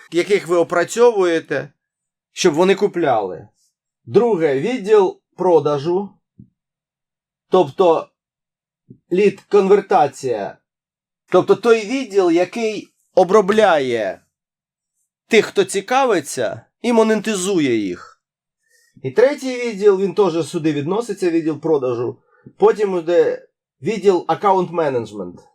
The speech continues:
Це той, хто працює вже з вашою базою, щоб вони повторно замовляли. Це ключове, це ось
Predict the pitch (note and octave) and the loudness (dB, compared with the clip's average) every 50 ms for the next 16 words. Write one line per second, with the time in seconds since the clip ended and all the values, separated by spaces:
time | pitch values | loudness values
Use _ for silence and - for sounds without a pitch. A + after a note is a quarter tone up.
0 | _ _ - - F#3 F#3+ F#3 F3+ F3 F3 - A3+ A3 G#3+ G3+ - - - F3 E3 | _ _ -8 -2 2 4 4 4 2 2 2 4 4 4 2 0 -2 0 2 2
1 | E3 - F3 E3+ E3+ - - G3+ G3 F#3 E3+ D#3 D3+ D3+ C#3+ D#3 D#3+ C3+ - F#3 | 2 0 0 -2 -2 -2 -2 -2 0 0 2 0 0 -2 -2 -4 -4 -6 -4 -4
2 | G3 E3+ - E3+ D#3 C3+ C#3 G3+ A3+ A#3+ G#3 G#3 F#3 E3 - D#3 C#3 D#3 E3 F3 | -6 -4 -4 -6 -6 -2 0 0 0 2 2 0 0 -2 -2 -6 -4 -2 -2 -2
3 | E3+ - E3+ - - - F#3 F3+ F3 E3+ D3 D#3 D3 D3 C#3 C3 B2 G#2 E2 - | -2 -4 -6 -8 -4 -2 0 0 2 0 0 0 0 0 0 0 -2 -2 -4 -4
4 | D2+ - _ _ _ _ _ _ _ _ _ _ _ _ _ _ _ _ _ _ | -8 -16 _ _ _ _ _ _ _ _ _ _ _ _ _ _ _ _ _ _
5 | _ _ _ _ _ _ _ _ _ _ _ _ _ _ _ _ _ _ _ _ | _ _ _ _ _ _ _ _ _ _ _ _ _ _ _ _ _ _ _ _
6 | _ _ _ _ _ _ _ _ _ _ _ _ _ _ _ _ _ _ _ _ | _ _ _ _ _ _ _ _ _ _ _ _ _ _ _ _ _ _ _ _
7 | _ - - A3 G#3 - G#3 G#3 G#3+ G3+ - - G#3 G3 F#3 A3 B3 C4+ B3+ G#3 | _ -2 -2 -2 -2 -2 -2 -2 -2 0 0 0 0 2 2 2 0 0 0 -2
8 | - - _ _ _ _ _ _ _ _ _ _ _ _ _ _ _ _ _ _ | -6 -8 _ _ _ _ _ _ _ _ _ _ _ _ _ _ _ _ _ _
9 | _ _ _ - - G#3+ G#3+ - _ - A#3+ B3 A#3+ A#3 A3 - - - - - | _ _ _ -2 2 2 2 2 _ 0 2 4 4 4 2 0 -6 -10 -12 -14
10 | _ | _